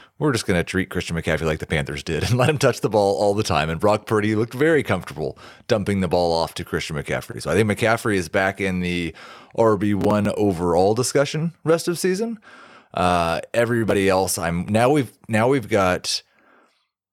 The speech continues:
too many mouths to feed and a guy that's gonna dump it a lot to, a lot to the running back, and he's worse as a passer. So I, I think Ayuk and Debo are both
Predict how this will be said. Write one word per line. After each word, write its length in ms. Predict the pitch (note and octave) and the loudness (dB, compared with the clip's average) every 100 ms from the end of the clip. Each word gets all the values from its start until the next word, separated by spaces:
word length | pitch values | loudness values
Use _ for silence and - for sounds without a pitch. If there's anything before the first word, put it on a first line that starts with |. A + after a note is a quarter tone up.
| _ | _
too 200 | - C3+ | -2 0
many 160 | C3 C3 | 2 2
mouths 420 | A2+ G#2 F#2+ - | 2 2 2 -2
to 100 | - | -8
feed 500 | - F#2 E2+ E2 E2 - _ _ _ _ _ _ _ _ | -4 -4 -2 -4 -6 -10 _ _ _ _ _ _ _ _
and 280 | G#2 A#2+ B2 | -2 0 2
a 60 | A2+ | 2
guy 180 | G2+ | 2
that's 160 | G2 F2+ | 2 0
gonna 160 | G2+ F2+ | -2 0
dump 240 | F#2 F2+ | 0 0
it 80 | F#2 | 0
a 40 | |
lot 300 | E2+ E2+ - - - | 2 0 -2 -12 -12
to, 240 | F2+ E2+ - | -4 -2 -2
a 60 | F2+ | 0
lot 180 | E2+ | 0
to 80 | E2 | 0
the 100 | D#2+ | -4
running 220 | D#2+ D#2 | -2 -2
back, 420 | C#2+ C#2 C#2 - - _ _ _ - | -4 -6 -8 -14 -20 _ _ _ -4
and 720 | A2 G2+ F#2+ F2+ F2 - - - _ | 0 2 2 0 -2 -4 -6 -16 _
he's 260 | - E2 | -4 -2
worse 540 | D#2+ E2+ C#2+ - - - - _ _ - | 2 0 0 -4 -6 -10 -18 _ _ -8
as 120 | E2 | -6
a 60 | |
passer. 460 | - F#2 - - - _ | 0 0 -2 -10 -20 _
So 480 | - - E2+ E2 D#2 | -6 0 2 2 2
I, 220 | - G2+ - | 0 -2 -2
I 80 | F2 | -4
think 180 | G2 G2 | -2 0
Ayuk 520 | F2+ F#2 F#2 G#2+ - | 0 0 0 -2 -2
and 180 | - E2+ | -6 -6
Debo 400 | F2+ F#2 G2 F#2+ | -2 0 2 4
are 120 | F2 | 4
both 360 | D#2 F2 E2+ - | 2 0 0 -4